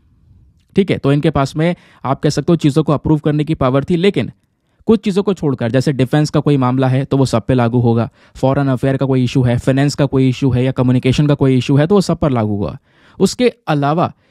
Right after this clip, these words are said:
ये जम्मू एंड कश्मीर की जो स्टेट गवर्नमेंट है, ये खुद से सारे डिसीजंस ले सकती थी। ये बहुत ज़्यादा स्पेशल पावर्स इनको दी गई थी, समझ गए? बाकी मैंने आपको बताया, ये सब कुछ आपको देखने को मिल जाएगा, फ्लैग वगैरह, ये सब कुछ इनके पास में हुआ करता था।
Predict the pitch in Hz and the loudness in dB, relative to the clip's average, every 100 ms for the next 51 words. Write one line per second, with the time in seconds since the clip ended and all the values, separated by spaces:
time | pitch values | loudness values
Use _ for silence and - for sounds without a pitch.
0 | _ 139 208 156 170 214 202 180 190 190 | _ 0 0 2 -2 -2 -4 -4 -4 -2
1 | 190 190 - 175 160 156 160 180 180 - | 2 2 0 -2 0 0 0 -2 -2 -2
2 | 156 175 156 147 139 127 127 139 127 123 | -2 -2 0 0 0 0 0 0 0 -2
3 | - - 117 - 110 117 113 139 175 - | -4 -4 -6 -2 -4 -2 0 0 0 -4
4 | _ - 120 87 190 185 147 151 156 - | _ -16 -10 -4 -2 0 -2 -2 -6 -8
5 | _ - - 180 180 190 143 135 147 139 | _ -14 -2 0 2 0 0 -2 -2 -4
6 | 131 131 113 104 98 - - _ _ _ | -4 -2 -2 -2 -4 -8 -14 _ _ _
7 | _ _ _ _ - 175 175 117 - - | _ _ _ _ -2 0 0 -2 -8 -8
8 | 110 131 160 156 156 147 143 151 160 160 | -4 -2 0 0 0 0 0 0 -2 -4
9 | - - 143 147 151 160 151 143 147 135 | -14 -4 0 0 -2 -2 -2 -2 0 -2
10 | 143 139 139 135 131 131 123 123 127 127 | 0 2 2 2 2 0 0 0 0 0
11 | 131 135 143 131 139 139 131 123 117 147 | 2 0 0 0 0 2 0 0 -2 0
12 | 135 110 104 104 - 127 | 0 0 0 -4 -6 -10